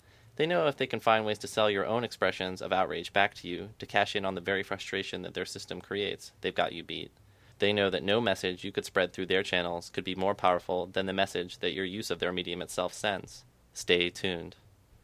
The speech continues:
No awareness you could possibly raise with television appearances or C Ds sold in shopping malls is more important than the awareness of the power of individuals to act for themselves.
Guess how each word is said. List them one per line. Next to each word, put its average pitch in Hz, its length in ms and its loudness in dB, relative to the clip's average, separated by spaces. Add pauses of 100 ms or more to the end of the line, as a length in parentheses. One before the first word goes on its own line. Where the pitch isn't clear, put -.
(320)
No 113 160 8
awareness 120 500 6
you 101 80 -6
could 95 140 -4
possibly 101 420 4
raise 87 360 0
with 92 80 -8
television 98 420 0
appearances 95 600 -4
or 92 80 -4
C 101 200 -6
Ds 101 180 -4
sold 95 280 0
in 101 80 -4
shopping 92 380 2
malls 90 400 -2
is - 100 -8
more 98 200 0
important 90 500 -6 (240)
than 95 100 0
the 95 80 2
awareness 95 400 2
of 92 80 -4
the 90 60 -2
power 92 400 2
of - 180 -4
individuals 92 520 -4
to - 80 -6
act 90 140 -2
for 90 100 -4
themselves. 90 680 -4